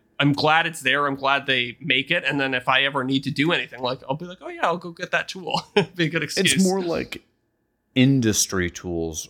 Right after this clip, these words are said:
Speaker 2: rather than just woodworking tools.
Speaker 1: Yeah, oh, a hundred percent, hundred percent. And Milwaukee's really good for that too. They, again, they have all these weird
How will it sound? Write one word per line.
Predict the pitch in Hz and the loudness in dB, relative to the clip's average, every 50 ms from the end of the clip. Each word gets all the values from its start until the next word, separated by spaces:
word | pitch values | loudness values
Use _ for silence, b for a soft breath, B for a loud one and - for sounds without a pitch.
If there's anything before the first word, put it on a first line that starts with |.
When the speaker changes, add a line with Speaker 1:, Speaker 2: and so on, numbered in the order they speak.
| _ | _
Speaker 2:
rather | - 92 90 90 87 87 92 90 | 0 2 4 4 4 4 2 2
than | 82 87 87 85 | 0 -2 -2 -2
just | 80 85 80 - - | -4 -4 -6 -8 -10
woodworking | 82 78 80 95 87 87 78 82 - 50 50 - - - - 50 - | -12 -14 -8 -6 -6 -6 -6 -6 -8 -8 -8 -8 -10 -12 -14 -14 -8
tools. | - - 180 | 0 2 2
Speaker 1:
Yeah, | 156 139 131 147 123 117 - - 123 - | 4 4 4 4 2 2 2 -2 -2 0
oh, | - 147 143 131 | 0 0 2 2
a | 127 | 2
hundred | 151 151 143 131 - | 2 0 0 0 -4
percent, | - 127 - - 127 - | -6 -6 -6 -4 -6 -6
hundred | - - 131 131 123 - | -4 -2 -2 -2 -2 -4
percent. | - - - 151 147 147 | -8 -2 0 0 2 2
And | 156 190 | 4 4
Milwaukee's | 214 247 254 220 196 185 - 170 147 147 | 6 6 6 4 4 4 2 -2 -2 0
really | 147 139 127 151 | -4 -4 -4 -2
good | - 131 107 - | -4 -4 -4 -6
for | - | -10
that | - - - - | -8 -8 -6 -6
too. | - - 113 - - | -6 -6 -6 -2 0
They, | 151 165 170 156 - - | 2 2 2 2 0 0
again, | 165 165 160 151 156 139 131 | 0 0 2 2 0 2 2
they | 131 139 | 0 0
have | 151 160 160 170 | 2 2 2 2
all | 160 156 | 0 0
these | 156 165 156 143 | 0 0 -2 -2
weird | 151 151 147 143 135 - | -2 -2 -2 -2 -2 -4